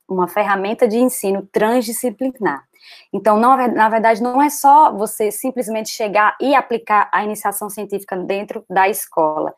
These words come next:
É você transformar essa ferramenta numa ferramenta de ensino transdisciplinar. E aí, por isso que eu quis trazer essa, essa, essa, esse tópico na cartilha, porque às vezes você fica realmente nessa dúvida, né? Eu também tinha bastante essa dúvida até,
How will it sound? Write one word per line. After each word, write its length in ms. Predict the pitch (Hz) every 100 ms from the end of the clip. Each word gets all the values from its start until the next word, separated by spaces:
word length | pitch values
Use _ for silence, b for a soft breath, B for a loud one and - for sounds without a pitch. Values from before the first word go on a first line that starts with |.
| B B B
É 100 | 190
você 260 | 185 208 220
transformar 800 | - 226 277 285 247 214 226 285
essa 160 | 320 -
ferramenta 800 | - 190 175 170 202 240 196 160 b b -
numa 140 | 226
ferramenta 460 | 226 233 247 240 240
de 100 | 240
ensino 280 | 254 247 247
transdisciplinar. 840 | 247 262 254 285 285 320 214 156 - b b _
E 80 | 254
aí, 140 | 277
por 140 | 320 330
isso 120 | 339
que 80 | 330
eu 40 |
quis 140 | 311 277
trazer 300 | 226 220 214
essa, 160 | 214
essa, 420 | - 202 - 196 -
essa, 540 | 185 185 196 185 180
esse 280 | - 180 190
tópico 380 | - 202 202 -
na 140 | 180
cartilha, 440 | 175 170 - 277 233
porque 240 | 226 208
às 100 | 262
vezes 140 | 262 240
você 200 | 254 277
fica 260 | 269 262
realmente 460 | 247 262 254 240 254
nessa 260 | 262 254
dúvida, 340 | 302 226 185 185
né? 220 | 190 214
Eu 60 | 294
também 280 | 381 294
tinha 220 | 285 240 220
bastante 400 | 180 175 196 185
essa 180 | 180
dúvida 340 | 175 180 170 170
até, 280 | 170 180